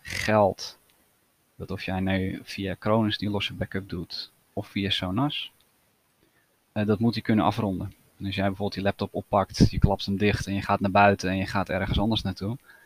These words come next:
eh, dan is die backup niet afgerond. Dat moet hij dan op een later moment weer doen. En je wil wel dat dat eigenlijk gebeurt.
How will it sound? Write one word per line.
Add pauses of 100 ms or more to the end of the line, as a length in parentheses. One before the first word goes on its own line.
(300)
eh,
dan
is
die
backup
niet
afgerond. (160)
Dat
moet
hij
dan
op
een
later
moment
weer
doen. (760)
En
je
wil
wel
dat
dat
eigenlijk
gebeurt.